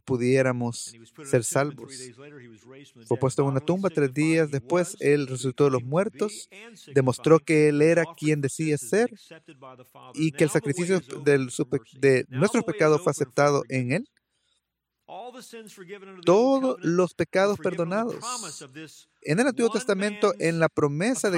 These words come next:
Speaker 1: que
Speaker 2: accomplishment
Speaker 1: este
Speaker 2: in time
Speaker 1: hombre iba a
Speaker 2: history,
Speaker 1: venir un
Speaker 2: this,
Speaker 1: día y lo iba a
Speaker 2: this one
Speaker 1: lograr.
Speaker 2: Savior's
Speaker 1: Él iba a
Speaker 2: accomplishment
Speaker 1: expiar
Speaker 2: at
Speaker 1: los
Speaker 2: Calvary. All
Speaker 1: pecados.
Speaker 2: those past
Speaker 1: Todos
Speaker 2: forgivenesses
Speaker 1: esos pecados
Speaker 2: offered
Speaker 1: pasados
Speaker 2: based on what he would
Speaker 1: perdonados,
Speaker 2: come to do.
Speaker 1: ofrecidos
Speaker 2: And now all of our forgiveness
Speaker 1: por
Speaker 2: given to
Speaker 1: lo
Speaker 2: us
Speaker 1: que
Speaker 2: based
Speaker 1: Jesús
Speaker 2: on
Speaker 1: iba a
Speaker 2: what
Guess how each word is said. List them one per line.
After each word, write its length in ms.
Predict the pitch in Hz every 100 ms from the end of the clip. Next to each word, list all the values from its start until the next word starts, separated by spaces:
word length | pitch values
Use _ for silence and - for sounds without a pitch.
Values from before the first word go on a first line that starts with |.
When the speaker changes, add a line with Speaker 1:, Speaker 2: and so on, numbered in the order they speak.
| -
Speaker 1:
que 60 | 180
Speaker 2:
accomplishment 220 | - 196
Speaker 1:
este 220 | - 208
Speaker 2:
in 40 | 202
time 0 |
Speaker 1:
hombre 300 | 214 196 180
iba 140 | 180
a 20 |
Speaker 2:
history, 100 | 175
Speaker 1:
venir 160 | 175 180
un 80 | 175
Speaker 2:
this, 60 | 170
Speaker 1:
día 240 | 190 165
y 120 | 151
lo 100 | 147
iba 140 | 151 151
a 20 |
Speaker 2:
this 60 | 139
one 80 |
Speaker 1:
lograr. 360 | 139 226 180 139
Speaker 2:
Savior's 500 | - 220 220 196 208
Speaker 1:
Él 100 | 143
iba 120 | 170
a 20 | 180
Speaker 2:
accomplishment 240 | 180 151 -
Speaker 1:
expiar 420 | 165 208 247 131
Speaker 2:
at 60 | 104
Speaker 1:
los 100 | -
Speaker 2:
Calvary. 220 | 151 151
All 60 | 131
Speaker 1:
pecados. 560 | 131 135 117 104 -
Speaker 2:
those 300 | 220 214 - _ _ _
past 340 | 196 202 220
Speaker 1:
Todos 440 | 190 262 285 277 160
Speaker 2:
forgivenesses 100 | 180 196
Speaker 1:
esos 260 | - 202 -
pecados 420 | - - 185 196
Speaker 2:
offered 60 | -
Speaker 1:
pasados 320 | 165 196 190
Speaker 2:
based 100 | 170
on 60 | 170
what 60 |
he 20 | 160
would 60 |
Speaker 1:
perdonados, 360 | 175 196 135 135
Speaker 2:
come 160 | 208 208
to 60 |
do. 440 | 180 269 269 143 92 _ -
Speaker 1:
ofrecidos 920 | 139 139 135 - 196 240 214 151 156
Speaker 2:
And 80 | 147
now 80 | 156
all 160 | 170 180
of 80 | 165
our 200 | 160 165
forgiveness 560 | 151 131 131 113 113
Speaker 1:
por 320 | 151 156 156 143
Speaker 2:
given 120 | 123
to 60 | 135
Speaker 1:
lo 160 | 131
Speaker 2:
us 60 | -
Speaker 1:
que 120 | 123
Speaker 2:
based 120 | 117
Speaker 1:
Jesús 220 | 131 123 147
Speaker 2:
on 60 |
Speaker 1:
iba 100 |
a 20 |
Speaker 2:
what 40 | 147